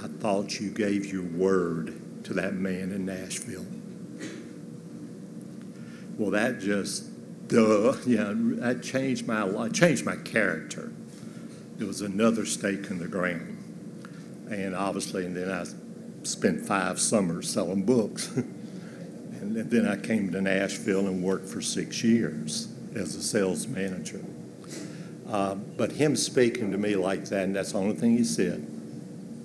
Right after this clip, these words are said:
I came to Nashville, and, um, Susan and I got married that's, that, at the end of that first summer, and I was just a workaholic.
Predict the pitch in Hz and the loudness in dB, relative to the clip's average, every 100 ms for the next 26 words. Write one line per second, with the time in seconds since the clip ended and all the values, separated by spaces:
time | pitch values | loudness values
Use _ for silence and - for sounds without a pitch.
0 | - - - - - - - - - - | -12 -12 -12 -12 -12 -12 -10 -12 -12 -12
1 | - 135 120 - 151 156 165 175 143 127 | -6 2 2 4 2 4 4 6 6 6
2 | 113 - 113 113 131 - - - - - | 4 6 8 8 4 -2 -10 -12 -12 -12
3 | - - - - - 120 123 113 104 101 | -12 -12 -12 -12 0 4 6 6 4 0
4 | - - - 107 104 98 101 - - - | -6 -10 -4 0 0 0 -4 -8 -12 -12
5 | - - - - - - - - - - | -10 -10 -10 -10 -8 -6 -6 -6 -8 -10
6 | - - - 120 139 123 117 117 113 113 | -6 0 8 12 12 10 10 10 10 10
7 | 117 113 113 110 107 110 113 - 131 117 | 8 8 8 8 6 2 2 0 -2 -2
8 | 101 - - - - - - - - 120 | -4 -6 -10 -12 -12 -14 -6 -4 -2 -2
9 | 139 127 113 107 107 - 113 113 - - | 6 8 8 6 2 0 2 2 2 4
10 | 113 92 82 107 - - - - - - | 4 4 0 -4 -8 -12 -12 -12 -14 -12
11 | - - - - - - - 101 98 95 | -12 -14 -14 -12 -12 -12 -4 0 0 0
12 | 95 - - 113 98 104 101 - 107 - | -2 -4 -8 -8 -4 0 0 0 -2 -2
13 | - - - 92 87 95 - 131 98 95 | -6 -10 -4 -2 2 2 2 2 2 2
14 | 82 95 | 2 -2